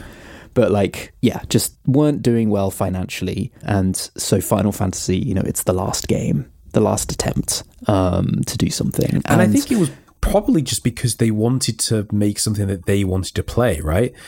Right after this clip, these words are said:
Speaker 2: Because I think they, much like when we talked about Digital Devil Saga,
Speaker 1: Mm.
Speaker 2: they were inspired very heavily by Western style R P Gs.
Speaker 1: They were, they were. And also,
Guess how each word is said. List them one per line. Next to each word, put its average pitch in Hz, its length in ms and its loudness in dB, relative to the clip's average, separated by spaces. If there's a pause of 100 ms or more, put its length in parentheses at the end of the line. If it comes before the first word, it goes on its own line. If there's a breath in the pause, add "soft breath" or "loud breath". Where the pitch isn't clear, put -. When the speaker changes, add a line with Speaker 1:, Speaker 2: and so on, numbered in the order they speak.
(320 loud breath)
Speaker 2:
Because 117 480 2
I 110 100 0
think 139 220 0
they, 120 140 2 (500 loud breath)
much 151 400 0
like 147 200 0
when 135 140 2
we 127 80 0
talked - 460 -2
about 107 480 0 (260)
Digital 123 260 0
Devil 127 200 2
Saga, 80 540 -6 (280)
Speaker 1:
Mm. 135 300 6
Speaker 2:
they 131 120 4
were 135 140 2
inspired 120 540 0
very 107 240 2
heavily 107 400 -2
by 90 140 -2
Western 92 440 -2
style 87 300 -2
R 87 160 -2
P 85 180 -2
Gs. - 580 -2 (260 loud breath)
Speaker 1:
They 131 100 6
were, 131 360 2
they 120 160 2
were. 123 360 0
And 117 140 0
also, 104 540 0